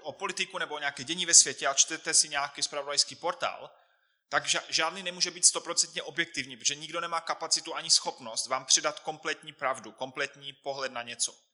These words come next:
Vždycky se filtrují ty věci, které ten daný člověk považuje za nejdůležitější. To samé vaši rodiče, vaši duchovní v církvi, vedoucí v církvi nebo v mládeži.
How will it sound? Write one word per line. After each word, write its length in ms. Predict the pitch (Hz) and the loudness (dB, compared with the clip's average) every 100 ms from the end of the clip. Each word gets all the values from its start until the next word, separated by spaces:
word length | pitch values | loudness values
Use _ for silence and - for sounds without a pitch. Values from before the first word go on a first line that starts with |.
| _ _ _ - | _ _ _ -6
Vždycky 320 | 156 - 180 | 0 4 4
se 120 | 175 | 2
filtrují 460 | - 175 175 175 175 | 0 -4 -4 -10 -8
ty 100 | 160 | -4
věci, 300 | 160 - 165 | 2 4 2
které 420 | 170 151 151 147 - | 0 4 4 2 -8
ten 140 | 156 | -4
daný 200 | 151 156 | -2 0
člověk 220 | - 147 | 0 -2
považuje 360 | - 139 143 147 | -6 -4 -2 0
za 100 | 139 | -4
nejdůležitější. 880 | 139 139 139 131 113 101 - - _ _ _ _ - - | -6 -6 -6 -6 -6 -6 -6 -8 _ _ _ _ -20 -16
To 100 | - | 2
samé 280 | - 156 160 | 2 2 0
vaši 500 | 151 147 160 151 147 _ _ | 2 2 2 -2 -12 _ _
rodiče, 440 | - 156 170 - - - - | -4 -2 0 -2 -2 -16 -8
vaši 280 | 113 - 135 | 2 2 2
duchovní 360 | 147 160 151 | -4 -4 -2
v 40 | - | 0
církvi, 320 | 131 117 117 | 0 -2 -6
vedoucí 340 | 143 151 - | -4 -2 -4
v 60 | - | 0
církvi 340 | 120 - 110 | -2 -2 -10
nebo 120 | 104 | -12
v 40 | 110 | -6
mládeži. 460 | 131 127 117 104 | -2 0 -2 -4